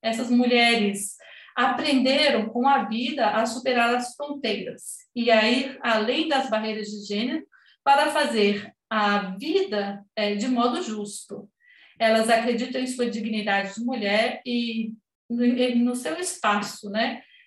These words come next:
na fronteira e na nova sociedade. Só pra concluir, eh, a história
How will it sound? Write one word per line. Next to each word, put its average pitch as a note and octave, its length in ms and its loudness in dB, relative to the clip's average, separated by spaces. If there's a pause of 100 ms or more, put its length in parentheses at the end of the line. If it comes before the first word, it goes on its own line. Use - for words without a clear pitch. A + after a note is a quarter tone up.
(120)
na A#3 160 2
fronteira A#3 800 0
e B3 40 0
na B3+ 140 0
nova G3+ 340 0
sociedade. A3 1040 -8 (680)
Só A#3+ 440 0
pra A3+ 480 2 (100)
concluir, B3+ 760 0 (580)
eh, G3+ 300 -4
a A3+ 100 2
história G#3+ 840 0